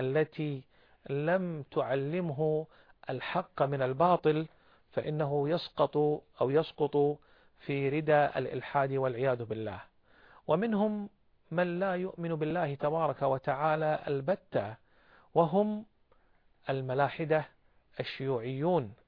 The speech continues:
الذين لا يؤمنون بالإله أبداً،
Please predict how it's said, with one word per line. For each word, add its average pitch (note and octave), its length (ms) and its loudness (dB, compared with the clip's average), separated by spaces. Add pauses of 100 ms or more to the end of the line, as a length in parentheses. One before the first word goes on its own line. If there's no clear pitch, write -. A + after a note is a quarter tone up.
(100)
الذين D3 380 0
لا D3+ 200 2
يؤمنون G#3+ 540 -4
بالإله D3+ 720 -2 (840)
أبداً، B2 440 2